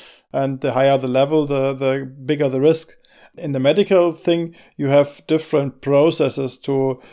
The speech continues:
get your approvals. And, um, there might be some, for covid, they have a very, um,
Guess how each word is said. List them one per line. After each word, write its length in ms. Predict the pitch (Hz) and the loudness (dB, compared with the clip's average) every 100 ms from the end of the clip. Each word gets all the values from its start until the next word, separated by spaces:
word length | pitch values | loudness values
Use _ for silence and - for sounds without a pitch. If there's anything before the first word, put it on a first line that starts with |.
| - _ | -20 _
get 240 | 147 139 143 | -2 -2 0
your 220 | 139 135 | 0 0
approvals. 640 | 127 151 180 139 123 123 | 0 4 4 4 -2 -2
And, 320 | 131 120 120 143 | -4 -4 -4 -4
um, 320 | 127 127 120 | -2 -4 -4
there 180 | 127 123 | -2 0
might 280 | 127 135 | -2 -2
be 100 | 139 | -6
some, 420 | 127 139 131 131 - - _ | -4 -2 -2 -4 -10 -20 _
for 320 | - 131 131 | -2 -2 0
covid, 380 | 147 147 156 151 | -2 0 -2 -2
they 100 | 135 | -2
have 220 | 135 143 | -2 -2
a 80 | 131 | -2
very, 420 | 127 131 131 131 | 0 0 0 -2
um, 600 | 135 131 127 127 127 127 | -4 -4 -2 -4 -6 -12